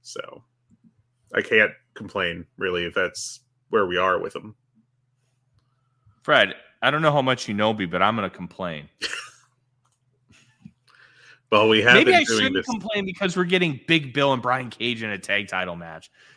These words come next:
Speaker 2: Maybe I really shouldn't complain. I should just be happy. But no, I'm
Speaker 1: Ah,
Speaker 2: gonna
Speaker 1: if you win some, you lose some. So.
Speaker 2: Yeah. Let's, let's continue on 'cause I, I wanna talk about some more broad topics here.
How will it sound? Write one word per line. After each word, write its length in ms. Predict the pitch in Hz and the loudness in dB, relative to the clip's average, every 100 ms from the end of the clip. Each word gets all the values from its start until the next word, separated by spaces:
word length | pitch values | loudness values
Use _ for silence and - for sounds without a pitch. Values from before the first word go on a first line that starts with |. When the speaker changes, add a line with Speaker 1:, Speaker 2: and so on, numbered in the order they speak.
| _ | _
Speaker 2:
Maybe 240 | 160 233 202 | -2 2 2
I 40 | |
really 280 | 160 156 139 | 2 0 -2
shouldn't 320 | - 127 123 | -4 -6 -8
complain. 380 | 127 113 117 104 | -10 -8 -6 -2
I 100 | 104 | -4
should 140 | 101 | -6
just 180 | 113 - | -12 -12
be 80 | 95 | -12
happy. 480 | 92 85 - 78 _ _ _ - | -12 -12 -14 -20 _ _ _ -12
But 140 | 101 | -8
no, 120 | 104 | -4
I'm 200 | 87 - | -4 -4
Speaker 1:
Ah, 80 | - - | -6 -6
Speaker 2:
gonna 80 | |
Speaker 1:
if 80 | 87 | -4
you 140 | 110 123 | 0 2
win 160 | 131 | 0
some, 180 | 123 117 | 0 -2
you 120 | 95 | -2
lose 220 | 80 - | -6 -10
some. 220 | - - _ _ | -16 -20 _ _
So. 180 | - - _ _ _ _ _ _ _ _ _ _ _ _ _ _ | -20 -20 _ _ _ _ _ _ _ _ _ _ _ _ _ _
Speaker 2:
Yeah. 180 | 98 82 - _ _ _ _ - _ _ - | -10 -10 -10 _ _ _ _ -20 _ _ -10
Let's, 420 | 151 285 - - - | -6 -6 -10 -16 -12
let's 180 | 208 | -10
continue 400 | - 233 233 214 | -8 -10 -6 -4
on 160 | 196 196 | -2 -2
'cause 200 | 180 160 - | -6 -12 -4
I, 180 | 135 165 | -2 -2
I 180 | - | -4
wanna 180 | 160 208 | -6 -8
talk 240 | - 147 151 | -6 -6 -6
about 180 | 135 | -8
some 120 | - 117 | -10 -10
more 100 | 104 | -10
broad 340 | 101 98 95 | -8 -6 -6
topics 460 | 101 90 - 92 - | -8 -10 -10 -16 -16
here. 360 | 90 87 85 | -14 -14 -18